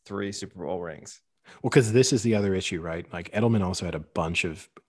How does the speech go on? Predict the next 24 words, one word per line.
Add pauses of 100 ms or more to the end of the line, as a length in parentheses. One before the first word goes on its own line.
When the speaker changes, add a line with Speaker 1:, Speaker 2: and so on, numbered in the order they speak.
(140)
Speaker 2:
not
only
inju-,
the
injuries
that
ended
his
career, (300)
but,
like,
he
had
concussion
issues
and
stuff
too
at
different
moments,
right?
So,
like,